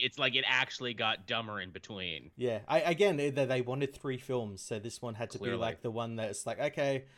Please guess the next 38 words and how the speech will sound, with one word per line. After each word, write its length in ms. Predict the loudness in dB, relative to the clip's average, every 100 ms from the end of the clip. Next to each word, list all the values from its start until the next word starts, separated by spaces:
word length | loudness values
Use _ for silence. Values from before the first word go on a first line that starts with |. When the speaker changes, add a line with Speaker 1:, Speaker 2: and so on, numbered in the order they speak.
| -20 -4
Speaker 2:
this 160 | -2 -2
is 80 |
the 80 | -6
filler 420 | -4 -2 0 0 -2
issue." 360 | -4 -8 -10 -14 -8
<laughs> 80 | -8 -8 _ _ _ -4 4
Speaker 1:
I, 120 | 4 6
I 120 | 4
tell 240 | 6 6 6
you 100 | 6
what, 260 | 4 4
though, 280 | 2 0 0 -6 -18 2
I 120 | 4
would 240 | 4 2 2
very 280 | 4 4 2
much 240 | -2 -2
watch 260 | -2 -2 -2
a 80 |
whole 240 | -2 -2 -2
spin-off 580 | -2 2 4 4 2 0
that's 220 | -4 -2
just 300 | -2 -2 0
Mike 320 | 2 2 2
McDonald, 760 | -2 0 0 2 2 2 2
the, 180 | 2 4
uh, 100 | 4
the 140 | 4 2
legend 360 | 4 4 2 -4
of 200 | -4 -2
Big 220 | -2 -2
John 340 | -2 0 0
and 120 | -2 -2
Little 240 | -2 -2
John. 260 | 0 0 2
'Cause 200 | 0 0
please, 260 | 2 2 2
Speaker 2:
<laughs> 340 | -2 -2 2
Speaker 1:
pl-, 160 | 4